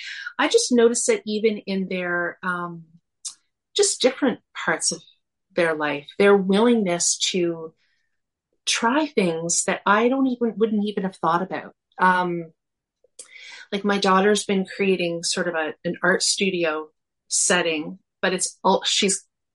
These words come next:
<laughs> she's wanting it in the, well, it's kind of, like, in her bedroom at the same time. So just trying to figure out a new bed, new storage, and, and it's a long story, but, um,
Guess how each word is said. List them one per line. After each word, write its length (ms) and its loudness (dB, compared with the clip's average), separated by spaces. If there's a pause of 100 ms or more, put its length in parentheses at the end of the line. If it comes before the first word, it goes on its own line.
(140)
<laughs> 320 -12
she's 180 2
wanting 320 6
it 160 2
in 140 4
the, 260 0
well, 180 4
it's 140 0
kind 180 -2
of, 60 -4
like, 220 -2
in 180 2
her 200 -2
bedroom 320 -2
at 100 -6
the 60 -8
same 220 -6 (100)
time. 220 -2
So 180 -2
just 220 -2
trying 220 2
to 60 -10
figure 280 -4
out 200 0 (360)
a 60 0
new 240 6
bed, 480 0
new 180 -2
storage, 760 -4
and, 160 -6
and 100 0
it's 140 -4
a 40 0
long 320 2
story, 400 0
but, 160 -8 (480)
um, 420 2